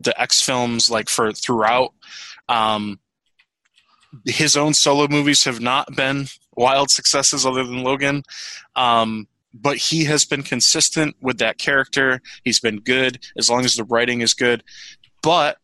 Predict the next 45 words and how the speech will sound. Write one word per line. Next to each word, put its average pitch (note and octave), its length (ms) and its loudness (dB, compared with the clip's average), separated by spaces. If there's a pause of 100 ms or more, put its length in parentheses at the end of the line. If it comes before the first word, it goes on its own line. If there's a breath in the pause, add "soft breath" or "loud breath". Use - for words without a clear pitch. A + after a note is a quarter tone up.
by C3 200 -2
the B2 160 2
end C#3 180 0
of C#3 120 0
Logan, D3+ 360 2
I A#2 80 0
think B2+ 260 -4
we A#2+ 220 2
all A#2+ 300 4
were C3 140 0
like, B2 260 0
You A#2 80 0
know A#2 140 0
what? A#2+ 300 0 (1120)
"Okay, F3 280 -2 (540)
that's A#2 160 0
good. C3 240 -2
We're A#2 120 -2
done. A#2+ 320 -2 (680 soft breath)
We, A#2+ 120 2
we've A#2 260 -2
told C3 420 2
pretty D#3+ 220 0
much E3 200 0
all C3+ 140 2
the C#3+ 80 0
stories C#3+ 380 4
we C#3 80 -2
could B2 140 -2
probably B2 280 2
tell B2+ 200 2
with A#2 120 -2
this A2 160 0
character, A2 520 -2 (480 loud breath)
and A#2+ 220 -2
we're A#2+ 140 2
in A#2 80 0
a - 20 -6
good A2+ 180 0
spot - 320 0
now. F#2 160 -6
We G#2 100 -6
can G2+ 140 -6
move G2+ 180 -6
forward." - 420 -2